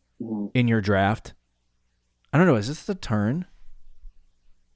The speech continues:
Speaker 1: Maybe.
Speaker 2: To
Speaker 1: That might be the
Speaker 2: twelve.
Speaker 1: end turn.
Speaker 2: Yeah, it's the end turn, I believe. So yeah, if you're picking,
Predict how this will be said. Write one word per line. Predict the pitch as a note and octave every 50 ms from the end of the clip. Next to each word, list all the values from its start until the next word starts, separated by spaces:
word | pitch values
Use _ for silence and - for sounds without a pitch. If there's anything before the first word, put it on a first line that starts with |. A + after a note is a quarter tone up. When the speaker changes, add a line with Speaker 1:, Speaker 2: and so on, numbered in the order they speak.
| _ _ _ _ _ _ _ _ _ _ _ _ _ _ _ _ _ _
Speaker 1:
Maybe. | G#2 - G2 G#2 C#3 D3+ F#3 A#3 - - _ _ _ _ _ _ _ _ _ _ _ _ _ _ _ - - - _ _ _
Speaker 2:
To | - - - -
Speaker 1:
That | A2+
might | A#2 B2 C3 -
be | C#3+
the | A#2 A2+ -
Speaker 2:
twelve. | G2 A2
Speaker 1:
end | A#2 A#2 A2
turn. | - - G2 F#2+ F2+ F2+ F#2+ G#2 - _ _ _ _ _ _ _ _ _ _ _ _ _
Speaker 2:
Yeah, | - B2 B2 A#2 A2
it's | G#2+ G2+ - -
the | A#2+ A2
end | G2+ G2 F#2+ G2+
turn, | - F#2 G2 G#2+ - - - - - -
I | - A2
believe. | G2 F#2 F2 - - - - - - - - - - - - - - - - - - _ _ _
So | - D#3
yeah, | C3+ A2
if | - -
you're | D3
picking, | - - F#3 F3+ - F3 E3 D3+ C#3 B2+